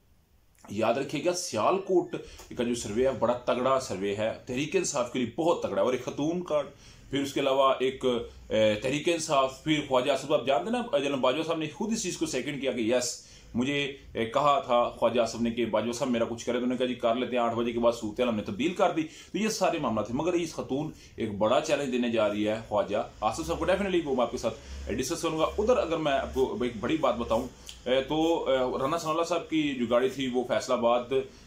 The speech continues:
ए, से जो है वो, ए, लाहौर आ रही थी, तो रास्ते के अंदर जो है वो उसको हादसा आता है। उस हादसे की सूरत में तीन गाड़ियों को नुकसान होता है, वो ट्रैक्टर ट्राली से टकराती है, मगर वो बच गए हैं, अल्हम्दुलिल्लाह, चले अच्छी बात है। उधर जी,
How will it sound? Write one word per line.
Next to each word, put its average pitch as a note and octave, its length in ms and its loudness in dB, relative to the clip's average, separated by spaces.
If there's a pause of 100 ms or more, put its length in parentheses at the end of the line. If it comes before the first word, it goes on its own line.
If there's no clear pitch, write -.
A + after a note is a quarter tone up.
(100)
ए, A2+ 200 2
से A2+ 180 -2
जो A2+ 120 -2
है A2 240 2
वो, A2+ 460 -2 (200)
ए, G#2+ 100 2
लाहौर G#2+ 320 2
आ C#3 100 4
रही C3+ 120 -2
थी, B2 120 -6
तो B2 100 0
रास्ते B2+ 340 -2
के D#3 120 -4
अंदर B2+ 160 0
जो A#2 120 0
है G#2+ 220 0
वो G#2+ 140 -6
उसको A2 200 -8
हादसा F#2 360 0
आता A#2 200 0
है। A2 60 0
उस G#2+ 180 -8
हादसे C3+ 240 -4
की C3+ 80 -10
सूरत B2 280 -6
में A2+ 180 -4 (280)
तीन C3 220 0
गाड़ियों B2+ 200 0
को C3+ 60 -4
नुकसान A#2+ 320 -2
होता A#2 260 -2
है, A2+ 200 0
वो A2 180 -2
ट्रैक्टर A2+ 340 -6
ट्राली B2 180 -2
से A#2+ 120 -6
टकराती G#2 600 -4
है, A2+ 60 0
मगर D3 160 0 (140)
वो B2 120 0
बच C#3+ 240 0
गए A#2+ 120 -4
हैं, A2 160 -6
अल्हम्दुलिल्लाह, G#2+ 480 -4
चले A2 220 -6
अच्छी - 240 -6
बात A#2 240 0
है। - 100 -2 (340)
उधर G#3+ 140 0
जी, G3+ 220 -2